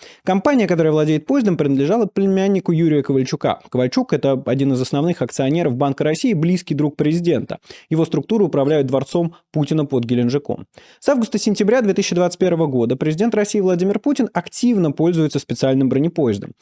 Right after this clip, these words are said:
Об этом Центру «Досье» рассказал знакомый главы государства. По его словам, последняя версия состава была оборудована в четырнадцатых-пятнадцатых годах, но Путин стал регулярно ездить на нём незадолго до переброски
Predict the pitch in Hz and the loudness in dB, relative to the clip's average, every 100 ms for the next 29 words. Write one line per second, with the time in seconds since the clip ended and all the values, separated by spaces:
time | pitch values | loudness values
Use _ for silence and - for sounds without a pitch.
0 | - - - 165 254 220 170 180 147 143 | -20 -14 -2 0 2 0 0 0 0 0
1 | 175 262 208 - 202 160 143 170 180 160 | 0 0 0 0 0 0 0 0 0 2
2 | 135 127 135 - 151 95 - - - - | 2 2 -2 -2 -2 -2 -6 -14 -18 -8
3 | - 247 226 190 180 254 233 170 202 208 | -2 0 2 2 2 2 2 0 0 2
4 | 180 170 170 147 - 143 233 226 156 143 | 2 0 0 -2 -2 -2 0 2 2 2
5 | 185 147 175 208 175 160 - - 196 - | 2 2 2 2 0 -2 -4 -2 -2 -2
6 | 165 - 160 143 180 165 214 190 107 135 | -6 -4 -4 -2 -2 0 2 0 0 -2
7 | 127 226 202 - 170 143 151 147 143 139 | -2 -2 -2 0 0 0 0 2 0 2
8 | 208 190 165 - - - 147 156 185 175 | 0 0 -2 -6 -20 -6 -2 0 2 2
9 | 156 135 160 185 143 131 147 139 127 147 | 2 2 2 2 2 2 0 0 0 -2
10 | - 156 | 0 -2